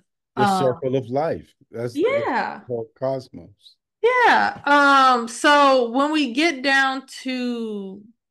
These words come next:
Speaker 2: symbolism, um, for example, like, I know when we think of cosmos, it's, it's a web. And immediately, 'cause I, um, I read tarot, and there's a card that I have, it's,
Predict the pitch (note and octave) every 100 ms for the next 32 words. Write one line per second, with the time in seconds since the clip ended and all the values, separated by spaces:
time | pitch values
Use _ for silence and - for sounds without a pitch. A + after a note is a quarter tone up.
0 | _ _ _ _ _ _ - - D4 C#4
1 | B3+ B3 A#3 A3 G#3+ A3 G#3+ A3+ B3+ _
2 | _ G#3+ G#3 G3+ F#3+ F3 E3 D3+ E3 G3+
3 | _ _ _ _ _ _ C#4 C4+ C4+ B3+
4 | C#4+ C#4+ C#4 B3+ A#3 A3 G#3 - _ _
5 | _ A#3+ A#3+ B3+ C4 A#3+ A3+ A3+ A3 -
6 | A3+ G#3+ G3+ - G#3 G3+ G3+ G#3 G3 G3+
7 | G3+ F#3+ F#3 - G#3+ G#3 F3+ G3 A3 F#3+
8 | D3 - - _ _ _ _ B3 A3 A3
9 | G#3+ G#3+ C4 B3 C4+ D#4 C#4 B3+ - A3+
10 | A3+ A#3 A#3+ B3 A#3+ G#3+ G#3 F#3+ F3+ F#3
11 | F#3 _ _ _ - A#3 A#3 D4+ D#4+ -
12 | C#4 A#3 G#3 G3 F#3+ G#3 A#3+ - - A#3
13 | A3+ A3+ C#4 D4+ D#4 - B3+ B3 A#3 A3
14 | C4+ A#3 A3 G#3 G3+ -